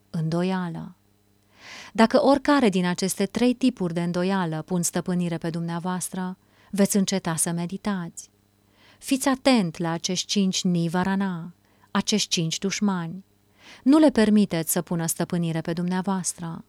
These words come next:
Atunci veți descoperi că progresați, progresați, progresați. Tehnica este minunată.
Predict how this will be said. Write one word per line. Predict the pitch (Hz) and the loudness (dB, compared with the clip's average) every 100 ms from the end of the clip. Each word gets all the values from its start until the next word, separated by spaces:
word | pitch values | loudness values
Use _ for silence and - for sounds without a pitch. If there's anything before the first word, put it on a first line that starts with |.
| _ _ _ _ _ - | _ _ _ _ _ -2
Atunci | 220 - 269 214 | 0 4 4 4
veți | 185 - | 2 0
descoperi | 190 - 185 190 180 | 0 0 -2 0 -2
că | - | -2
progresați, | 180 - 175 202 185 208 175 170 - _ _ - | -4 -2 -2 -2 -2 -4 -6 -8 -16 _ _ -8
progresați, | - 254 240 226 - 175 165 - - _ _ | -2 2 2 0 -2 -4 -8 -14 -20 _ _
progresați. | - 175 160 202 - 185 175 - - _ _ _ _ _ _ _ _ _ _ _ _ _ _ _ _ | -8 -6 -2 -2 -2 -6 -8 -12 -18 _ _ _ _ _ _ _ _ _ _ _ _ _ _ _ _
Tehnica | - 277 - 196 - 165 160 | 2 2 4 0 0 -2 0
este | 180 - 226 | 0 4 6
minunată. | 233 240 220 196 175 - 160 | 6 6 4 2 -2 -6 -10